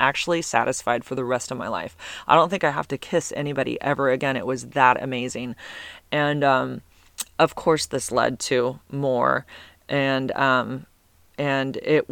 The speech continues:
I even told him, I said, I, I, he, the, <laughs> okay. Um, I said,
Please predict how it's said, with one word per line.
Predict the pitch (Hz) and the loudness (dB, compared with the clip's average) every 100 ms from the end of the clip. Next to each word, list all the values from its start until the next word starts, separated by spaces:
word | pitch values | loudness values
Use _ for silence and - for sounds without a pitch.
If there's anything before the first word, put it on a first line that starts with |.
| - | -2
I | 147 147 | 2 4
even | 151 151 | 4 0
told | 143 151 151 | -2 0 0
him, | 147 | 0
I | 135 | -4
said, | - 131 127 123 - _ _ _ _ - | 0 2 2 -2 -10 _ _ _ _ 0
I, | 156 - 131 | 0 2 0
I, | 156 | 0
he, | 151 170 - _ - | -2 -6 -16 _ -8
the, | 151 - 156 160 | -6 -6 -2 -2
<laughs> | - 160 147 - 117 - - | -2 -8 -8 -6 -10 -10 -18
okay. | - - - - - - - - - - - - | -16 -14 -14 -10 -8 -8 -8 -8 -6 -8 0 10
Um, | 175 165 160 151 - _ _ - | 12 12 8 4 0 _ _ 6
I | 170 160 | 8 8
said, | - 165 131 | 4 4 4